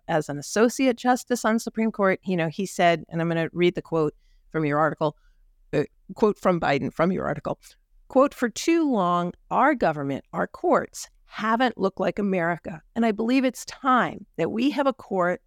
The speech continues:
that reflects the full talents <clears throat> and greatness of our nation with a nominee of extraordinary qualifications, and that we inspire all young people to believe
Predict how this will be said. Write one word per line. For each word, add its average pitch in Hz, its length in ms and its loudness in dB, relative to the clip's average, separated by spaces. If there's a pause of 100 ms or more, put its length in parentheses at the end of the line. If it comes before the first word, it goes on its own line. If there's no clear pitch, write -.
(960)
that 202 160 0
reflects - 600 -2
the - 120 -10
full - 280 -2
talents 269 720 -2 (580)
<clears throat> - 540 -10
and 214 240 0
greatness 247 540 2
of 220 100 -2
our 160 140 -2
nation 240 560 -2 (260)
with 247 140 0
a 254 60 6
nominee 226 600 2
of 185 80 -4
extraordinary 247 840 0
qualifications, 160 1080 -4 (260)
and 214 120 2
that 156 120 2
we 160 160 -2
inspire 165 640 -2 (120)
all 220 340 4
young 185 280 0
people 156 320 -2
to - 100 -12
believe 151 480 -2